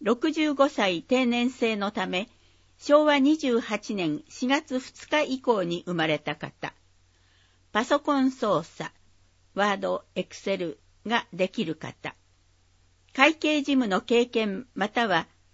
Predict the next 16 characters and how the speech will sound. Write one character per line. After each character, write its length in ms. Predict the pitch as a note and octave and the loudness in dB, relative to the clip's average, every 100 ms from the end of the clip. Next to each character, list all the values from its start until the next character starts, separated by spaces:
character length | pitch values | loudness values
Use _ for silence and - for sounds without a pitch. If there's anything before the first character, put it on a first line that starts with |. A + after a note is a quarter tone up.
| _ _ - | _ _ -12
商 360 | - C#4+ D4+ | 4 6 6
業 340 | C#4+ C#4+ C4+ A#3+ | 4 4 4 4
簿 180 | B3 | 2
記 320 | C4+ - D#3 - | 0 -4 -6 -6
三 280 | - C4 E4 | -2 0 0
級 300 | - C#4 C4+ | 0 0 0
以 180 | C4+ C4 | 0 0
上 260 | B3 G#3 | 0 0
の 120 | E3 E3+ | -2 -4
資 180 | - | -6
格 380 | - C4+ - A3+ | -4 -4 -2 2
を 100 | A3+ | 2
有 260 | F3+ A3 A#3 | 2 -2 -2
す 200 | - G3 | -4 -6
る 120 | D#3+ | -6
方。 400 | - D3 - C#3+ | -10 -14 -12 -14